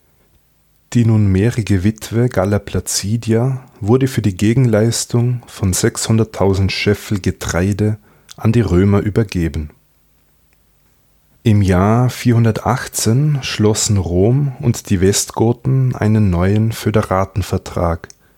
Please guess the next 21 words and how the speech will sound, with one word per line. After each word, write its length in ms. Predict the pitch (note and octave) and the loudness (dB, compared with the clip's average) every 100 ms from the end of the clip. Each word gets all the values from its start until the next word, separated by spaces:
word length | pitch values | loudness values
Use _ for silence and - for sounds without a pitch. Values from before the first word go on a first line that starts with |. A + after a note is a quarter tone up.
| _ _ _ _ _ _ _ - | _ _ _ _ _ _ _ -2
Die 140 | G#2+ | 0
Westgoten 880 | A2 B2+ - - B2 C3 C#3 C#3+ B2+ | 2 0 -2 0 2 2 0 0 2
wurden 200 | A#2 A2+ | 2 0
in 160 | A2 G#2 | 0 -2
Aquitanien, 1000 | G#2+ - - - - G#2+ A2 F#2 E2+ F2 _ _ _ _ _ - | -4 -6 -6 -6 -2 0 2 0 -2 -4 _ _ _ _ _ -4
also 300 | G2+ G2+ G#2 | -2 0 0
im 140 | G2+ | 0
Südwesten 760 | - A2+ F#2 F#2+ G2+ - B2 | 0 -2 0 0 2 -2 -4
Frankreichs, 880 | - - F#2 G#2 - G#2+ A2+ - - | -4 -2 -2 -2 -4 -4 -4 -6 -6
angesiedelt. 840 | G2 F#2+ F2+ E2+ - E2+ E2 - - _ _ _ _ _ _ _ _ _ _ - | 0 0 0 -4 -6 -6 -8 -12 -20 _ _ _ _ _ _ _ _ _ _ -4
Die 100 | A2+ | -2
römische 480 | G2 A2+ C3+ B2+ B2+ | 2 4 4 2 0
Überlegung 840 | A2+ G2+ G2+ F#2 G#2 A#2 C3 C3+ | 0 0 0 0 0 0 0 2
dabei 600 | A#2 G#2+ A2 A#2 C#3 C3+ A#2 | 0 0 0 2 0 -2 -4
war 320 | A2 G2+ F#2 | 0 0 0
wohl, 460 | F#2 G#2+ C3 C#3 D3 _ | 0 2 2 0 -6 _
sie 200 | - - | -6 0
möglichst 640 | G#2+ G2 A#2 C3 B2+ - F#2+ | 2 2 2 0 -2 -4 0
weit 320 | F#2+ A2 - | 2 2 -2
vom 180 | - F2+ | -2 2
Mittelmeer 680 | G#2 - A#2 A2 G#2+ A2+ | 0 0 0 2 2 0